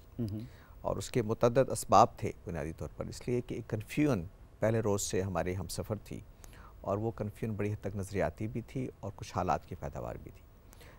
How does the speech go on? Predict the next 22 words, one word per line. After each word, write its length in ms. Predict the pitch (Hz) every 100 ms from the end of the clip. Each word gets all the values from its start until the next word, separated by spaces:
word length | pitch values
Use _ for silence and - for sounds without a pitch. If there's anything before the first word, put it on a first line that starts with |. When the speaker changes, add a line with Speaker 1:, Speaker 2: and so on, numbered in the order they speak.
| - -
Speaker 2:
पहली 220 | 117 123
दस्तूरसार 540 | 110 107 120 - 98 104
असम्बली 460 | 101 107 107 117 98 - -
को 80 | 98
जब 180 | 87
ये 60 | 95
काम 180 | - 78 -
सौंपा 320 | 113 110 104
गया 220 | 98 78
कि 160 | 78 85
वो 60 | -
कॉन्स्टिट्यूशन 540 | 76 - - - 82
बनाए, 340 | 73 62 - - - - - -
तो 60 |
आपको 260 | 104 - 107
मालूम 340 | 98 110 117
है 100 | 113
कि 80 | 113
किस 200 | 113 123
तरह 160 | 117 101
के 120 | -
सवालात 520 | - 101 92 90 85